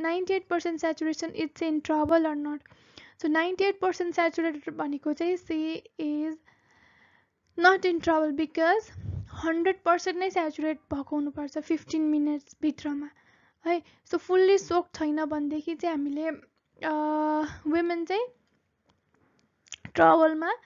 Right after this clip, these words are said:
छैन भन्ने चाहिँ हामीले याद राख्नुपर्ने हुन्छ। So फुल्ली स्याचुरेटेड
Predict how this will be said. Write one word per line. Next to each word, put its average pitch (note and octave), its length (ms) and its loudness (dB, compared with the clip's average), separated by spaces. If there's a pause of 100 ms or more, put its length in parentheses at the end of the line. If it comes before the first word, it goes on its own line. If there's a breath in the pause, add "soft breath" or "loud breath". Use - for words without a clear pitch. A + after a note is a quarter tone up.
(340 soft breath)
छैन D#4 280 -8
भन्ने D4+ 300 -12
चाहिँ D#4+ 200 -10
हामीले D#4+ 240 -8 (640 soft breath)
याद D#4+ 260 -2
राख्नुपर्ने D#4 520 -2
हुन्छ। D#4+ 140 -2
So D#4 120 -6
फुल्ली F#4+ 600 6
स्याचुरेटेड D#4+ 640 -6